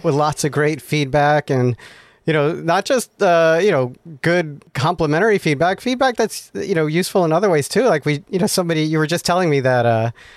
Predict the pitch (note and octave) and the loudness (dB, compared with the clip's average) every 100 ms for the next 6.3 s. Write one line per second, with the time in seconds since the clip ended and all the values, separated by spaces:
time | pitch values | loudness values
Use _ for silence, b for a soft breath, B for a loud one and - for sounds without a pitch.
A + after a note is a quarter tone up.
0 | B C3 - D#3 D3+ C#3+ C#3 C3+ D3 C3+ | B -6 -2 0 2 2 2 0 0 0
1 | C3 D3 C#3+ C3 C#3+ F3+ G3+ F3+ C#4 - | 0 -2 0 0 0 0 0 0 -2 -2
2 | C#3+ G#2 G2 - C#3 C3 B2 A#2 D3 C3+ | -2 -2 -6 -6 0 2 2 0 -2 -2
3 | - D#3+ E3 D#3+ D3+ C#3 C#3+ C#3+ C#3+ F#3 | -4 -2 -2 0 0 0 0 0 -2 -2
4 | A3 A3+ - A#2+ G#2+ G#2+ - C3+ C3 B2+ | -2 -4 -2 0 0 -2 -2 0 0 -2
5 | - B B B D#3+ C3 E3 D#3 D3 C#3 | -6 B B B -2 0 0 0 2 2
6 | C3 C#3 C3+ | 2 0 -2